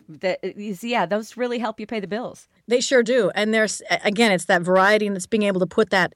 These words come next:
Speaker 2: e-learning aside for a bit and just throw out that thirty to sixty second and then come back fresh to the e-learning.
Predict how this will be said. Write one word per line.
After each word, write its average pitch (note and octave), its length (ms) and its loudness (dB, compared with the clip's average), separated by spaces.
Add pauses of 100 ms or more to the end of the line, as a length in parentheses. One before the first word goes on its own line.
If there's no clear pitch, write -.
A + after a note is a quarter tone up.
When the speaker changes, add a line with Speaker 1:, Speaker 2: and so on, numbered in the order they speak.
(100)
Speaker 2:
e-learning F#3+ 360 2
aside F3+ 460 4
for E3+ 160 2
a D#3+ 60 2
bit D#3+ 260 0
and E3 100 -2
just E3 200 -4
throw F#3 180 4
out D#3+ 180 4
that D3+ 160 0
thirty D#3+ 200 -2
to D#3+ 80 -6
sixty E3+ 340 -2
second D#3+ 340 -2
and E3+ 120 0
then E3+ 120 2
come F3 200 0
back C#3 180 0
fresh - 300 -4
to - 100 -8
the D3+ 180 -6
e-learning. E3 380 -4